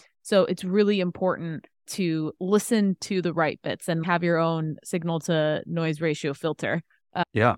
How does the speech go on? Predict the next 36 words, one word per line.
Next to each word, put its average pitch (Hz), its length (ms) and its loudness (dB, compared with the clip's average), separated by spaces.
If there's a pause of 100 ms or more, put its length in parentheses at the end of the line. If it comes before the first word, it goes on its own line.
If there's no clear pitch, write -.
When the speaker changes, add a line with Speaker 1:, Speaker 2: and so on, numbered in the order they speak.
(360)
Speaker 2:
Anytime 135 640 4
that 95 120 -6
you 104 80 2
get 95 200 -4 (100)
any 113 280 6
sort 107 200 0
of 98 80 -2
feedback, 98 600 0 (240)
any 113 220 6
message 95 460 0
from 92 180 0
your 92 120 0
customers, 90 520 -4
that's - 460 -4
just, - 400 0 (640)
that's 127 140 2
gold 113 300 4
dust. - 440 -2
You 104 140 2
just, - 340 0
you 95 120 -2
have 107 100 -2
to - 100 -12
take 110 300 0
everything 98 400 0
seriously 95 560 -2
that 92 160 -6
you 95 80 0
hear 92 160 0
from 95 160 -6
your 85 100 -2
customers. 92 600 -6 (560)
It, 117 180 -2
it's 113 180 0
such - 380 -2
a, 101 200 2